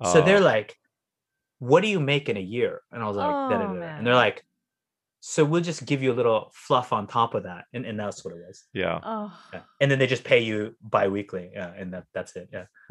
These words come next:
Speaker 3: So
Speaker 1: So I never went in, I never went in as a, a money-making thing.
Speaker 2: Yeah, yeah.
Speaker 3: Yeah.
Speaker 1: Um, but, but it was, yeah, I mean, it was a lot of fun, but, and, and actually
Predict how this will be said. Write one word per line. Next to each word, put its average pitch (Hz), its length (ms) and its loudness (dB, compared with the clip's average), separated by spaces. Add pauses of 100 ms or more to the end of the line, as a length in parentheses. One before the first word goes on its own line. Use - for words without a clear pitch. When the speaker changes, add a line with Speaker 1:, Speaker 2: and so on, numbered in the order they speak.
(680)
Speaker 3:
So 269 140 -2
Speaker 1:
So 240 160 6
I 233 120 8
never 311 200 6
went 160 220 8
in, 175 280 6
I 175 180 6
never 220 220 6
went 165 200 6
in 170 120 6
as 135 220 4
a, 117 180 0
a 117 80 -2
money-making 135 680 0
thing. 143 160 0
Speaker 2:
Yeah, 92 240 4
yeah. 82 320 -6 (120)
Speaker 3:
Yeah. 101 200 -2
Speaker 1:
Um, 98 160 -10 (120)
but, 101 320 0 (1000)
but 104 160 0
it 110 80 4
was, 120 180 -2
yeah, 165 180 -2
I 147 160 2
mean, 160 200 -2 (100)
it - 100 -6
was 214 140 -4
a - 60 -6
lot 98 260 -8
of 85 100 -16
fun, 107 440 -10
but, 90 180 -10 (800)
and, 226 100 8
and 202 140 8
actually 175 580 2